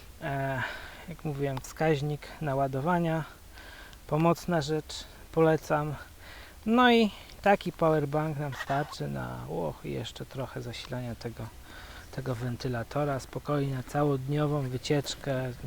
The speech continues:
możemy sobie jechać i Myślę, że więcej jak dwadzieścia procent nam nie zużyje takiego powerbanku. Tutaj to akurat taki używam. Tutaj też mamy, e, taką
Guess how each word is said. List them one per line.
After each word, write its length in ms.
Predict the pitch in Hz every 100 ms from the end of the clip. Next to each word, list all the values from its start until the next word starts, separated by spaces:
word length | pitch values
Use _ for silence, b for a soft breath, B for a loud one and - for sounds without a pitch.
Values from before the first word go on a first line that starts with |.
| 127
możemy 280 | 127 127 123
sobie 300 | - 120 120
jechać 680 | 127 156 - 143 131 - 143
i 220 | 131 131 135 - 139 135 - - - -
Myślę, 260 | - 143
że 120 | 123
więcej 420 | 123 135 131 131 127
jak 100 | 123
dwadzieścia 380 | 131 123 -
procent 440 | 127 131 120 131 123
nam 200 | 120 123
nie 60 |
zużyje 400 | 117 113 110 107
takiego 420 | 110 - 107 - 98 92 B B B B B B - -
powerbanku. 580 | 123 113 120 127 202 208 B B B -
Tutaj 380 | - 165 156 131 B B B -
to 140 | 165
akurat 500 | 151 156 143 131 - B B B -
taki 300 | - 214 -
używam. 500 | 190 165 170 160 156 147 -
Tutaj 300 | - 160 147
też 260 | - 151 -
mamy, 320 | 143 139 135 - B B B B B B - -
e, 180 | -
taką 380 | - - - 127